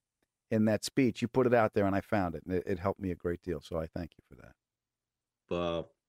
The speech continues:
Speaker 2: you thank the, the, the Tibetan Buddhist lamas. That's, that's, I'm just imitating or parroting
Speaker 1: <laughs>
Speaker 2: what they're saying. Uh, it's not my, it wasn't my thought.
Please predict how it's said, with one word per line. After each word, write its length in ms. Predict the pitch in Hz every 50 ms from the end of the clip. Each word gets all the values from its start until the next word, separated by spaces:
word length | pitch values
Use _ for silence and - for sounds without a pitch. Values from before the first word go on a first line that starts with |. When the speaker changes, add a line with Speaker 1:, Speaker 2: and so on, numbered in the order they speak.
| _ _ _ _ _ _ _ _ _ _ _ _ -
Speaker 2:
you 100 | - 98
thank 320 | - - 113 113 110 107
the, 240 | - 107 101 98 - -
the, 240 | 90 95 98 95 - -
the 140 | 87 92
Tibetan 460 | 82 - - 92 78 113 113 107 98 92
Buddhist 360 | 95 101 101 95 87 - -
lamas. 420 | 95 92 92 90 87 82 78 73
That's, 260 | 85 85 85 82 -
that's, 520 | - 92 95 95 - - - - - - -
I'm 160 | 76 87 98
just 400 | 92 92 87 82 - - - - - -
imitating 680 | - 101 98 92 - - 95 87 85 85 85 82 82 82
or 40 | 78 73 98 101
parroting 420 | 98 98 104 101 95 90 90 87
Speaker 1:
<laughs> 0 |
Speaker 2:
what 160 | 87 85 80 -
they're 180 | 87 85 82
saying. 440 | - - - 78 76 76 76 76 73
Uh, 120 | 76 87 90 87 -
it's 120 | - - -
not 140 | 95 95 95
my, 220 | 90 90 90 90 82
it 100 | 65 85
wasn't 400 | 95 98 95 120 117 104 107 104
my 200 | 98 101 104 95
thought. 340 | - - 92 85 82 78